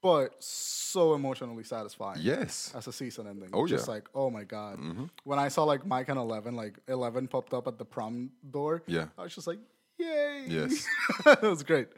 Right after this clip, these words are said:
Speaker 2: I loved, um, the character that I was talking about last week, um, Steve's, like,
Speaker 1: Mm-hmm.
Speaker 2: um, antagonist. I can't remember his name
Speaker 1: Billy.
Speaker 2: for shit. Billy. Billy is, like, the, I guess from podcasting and thinking about characters and everything like that,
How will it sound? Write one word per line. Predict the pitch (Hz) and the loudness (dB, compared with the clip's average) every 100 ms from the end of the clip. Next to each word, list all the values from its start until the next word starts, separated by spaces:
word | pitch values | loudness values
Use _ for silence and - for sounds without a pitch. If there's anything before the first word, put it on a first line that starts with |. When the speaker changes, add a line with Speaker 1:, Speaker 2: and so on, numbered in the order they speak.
| - | 0
Speaker 2:
I | 110 | 2
loved, | 107 139 110 | 4 4 6
um, | 98 92 | 4 4
the | 92 | 2
character | 135 117 117 104 | 2 2 4 2
that | 101 | 2
I | |
was | 104 | 2
talking | 117 101 | 0 0
about | 95 | 0
last | 95 104 - | 2 2 0
week, | 98 - | -2 2
um, | 87 85 85 76 | 2 2 0 -6
Steve's, | - 123 117 107 92 - | -4 0 2 0 -2 0
like, | 95 92 | 0 2
Speaker 1:
Mm-hmm. | 92 87 87 | 2 2 2
Speaker 2:
um, | |
antagonist. | 101 92 107 113 113 - | -2 0 0 0 -2 -2
I | |
can't | 90 - 107 | -4 -2 -2
remember | 98 87 | 0 0
his | 87 82 | 0 0
name | 85 | -2
Speaker 1:
Billy. | 82 143 | 0 0
Speaker 2:
for | - | 0
shit. | - - | -4 0
Billy. | 113 95 82 - - - | 2 2 -2 -6 -20 -4
Billy | 85 165 123 | 2 4 4
is, | 110 | 2
like, | 120 - - - - 82 | 2 0 -8 -20 -16 2
the, | 113 107 | 4 4
I | 117 | 2
guess | 135 185 | 0 0
from | 120 | -2
podcasting | - 120 120 123 113 107 | 2 0 2 0 2 0
and | - | -2
thinking | 127 117 | -2 2
about | 107 104 | 4 4
characters | - 113 110 | 4 4 4
and | 101 | 0
everything | 110 98 107 | 0 0 0
like | 101 | 2
that, | 110 104 | 4 2